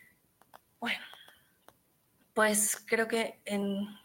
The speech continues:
con esto podemos cerrar. Espero que el, esto les haya sido útil.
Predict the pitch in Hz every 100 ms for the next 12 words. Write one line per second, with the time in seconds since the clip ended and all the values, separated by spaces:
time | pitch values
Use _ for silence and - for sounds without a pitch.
0 | _ - 214 220 226 208 208 208 208 208
1 | - - - 196 208 226 233 233 - -
2 | - 214 208 - 220 214 214 214 208 202
3 | 202 - 202 202 190 - 220 214 202 208
4 | 208 202 202 196 - 247 262 262 254 254
5 | 247